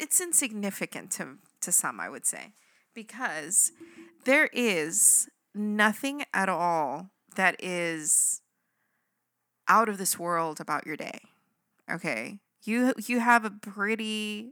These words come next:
consistent, ordinary job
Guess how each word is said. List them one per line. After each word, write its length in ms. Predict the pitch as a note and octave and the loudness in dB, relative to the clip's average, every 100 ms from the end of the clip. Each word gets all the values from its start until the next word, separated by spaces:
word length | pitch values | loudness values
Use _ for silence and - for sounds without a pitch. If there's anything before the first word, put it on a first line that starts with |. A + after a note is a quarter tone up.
| _ _ _ _ | _ _ _ _
consistent, 920 | G3+ F#3 - G3+ G#3 - G3+ G3 F#3+ - - | -4 2 4 6 4 2 0 0 -2 -10 -2
ordinary 1000 | F3+ F3+ F#3+ F#3+ F#3 F3 F3 E3 E3+ G#3+ - | 6 6 4 2 4 6 4 -2 -10 -14 -12
job 680 | - F3 D#3+ D3+ D#3 D#3 | 6 10 12 12 10 6